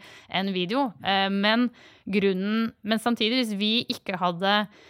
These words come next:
skrudd hele den løsningen rundt om at det skulle være effektivt for legene,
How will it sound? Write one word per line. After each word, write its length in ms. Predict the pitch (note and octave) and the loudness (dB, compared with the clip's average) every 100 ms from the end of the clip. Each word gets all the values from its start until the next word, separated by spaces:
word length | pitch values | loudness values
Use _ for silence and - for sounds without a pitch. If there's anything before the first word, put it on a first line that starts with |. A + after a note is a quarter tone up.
| - - _ | -20 -20 _
skrudd 480 | - - - G#3+ A3+ | -14 -4 0 2 2
hele 320 | A3 A3 F#3+ | 4 4 4
den 160 | F#3+ F#3+ | 2 2
løsningen 400 | G#3 E3 G3 G3 | 2 0 -2 -2
rundt 180 | F#3+ F3+ | 0 0
om 80 | G3 | 0
at 80 | F#3 | -2
det 80 | G3 | -2
skulle 240 | A3 G#3 | 0 4
være 160 | G3+ - | 4 0
effektivt 560 | - F3+ - G#3+ G#3 | -4 -8 -4 -4 -4
for 400 | - - F#3+ G3+ G3 _ _ - | -6 0 2 2 -2 _ _ -2
legene, 600 | B3 B3+ E3+ F3+ C4 D4 | 4 6 4 4 4 4